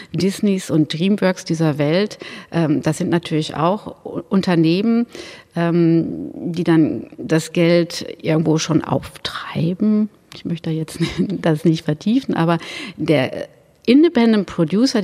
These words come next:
wie ich den kennengelernt habe vor vielen Jahren, der war wirklich ein Macher und der musste erst mal schauen, dass er seine Sponsoren zusammenfindet. Also das ist Arbeit,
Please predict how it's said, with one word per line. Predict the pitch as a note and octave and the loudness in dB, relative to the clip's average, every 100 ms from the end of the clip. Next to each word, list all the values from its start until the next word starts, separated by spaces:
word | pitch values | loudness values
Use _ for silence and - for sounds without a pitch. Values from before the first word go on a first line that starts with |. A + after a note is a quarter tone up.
| E3 | 0
wie | E3+ | 0
ich | - A3+ | -2 0
den | C4 | -2
kennengelernt | A#3 A3 G#3+ F#3+ F#3 F#3 | 0 -2 0 0 -2 -2
habe | E3+ | -6
vor | - | -6
vielen | F3 F#3 E3+ D#3+ | -6 -4 -2 0
Jahren, | D3 D3 D3+ E3 - - - - | -2 -4 -4 -8 -12 -18 -20 -6
der | F3 E3+ | -2 0
war | G3 G#3 | 0 0
wirklich | F3+ E3+ A#3 - | 0 0 -2 0
ein | A3 | 4
Macher | D3 D#3+ C4 B3+ | 4 2 0 0
und | - F3+ | 0 0
der | F3+ | 2
musste | F3 F3+ - F#3 | 2 0 -2 -4
erst | - D#3+ A3 | -4 -4 -2
mal | G#3 | -2
schauen, | - D#3+ F#3 | 0 0 2
dass | E3 D#3 | 0 0
er | F3 F3 | 0 -2
seine | - D3+ D#3+ D#3+ | 0 0 2 0
Sponsoren | D#3 E3 D#3 C#3+ D#3 | -4 -2 0 0 -2
zusammenfindet. | F3 F3 C#3+ D3 D3+ - C#3+ C3+ - | -2 -4 0 2 0 0 0 0 -2
Also | C#3 D#3+ | -4 -2
das | E3+ | -2
ist | - - - | -2 -6 -4
Arbeit, | E3 A#3+ A#3+ - | -2 0 -2 -4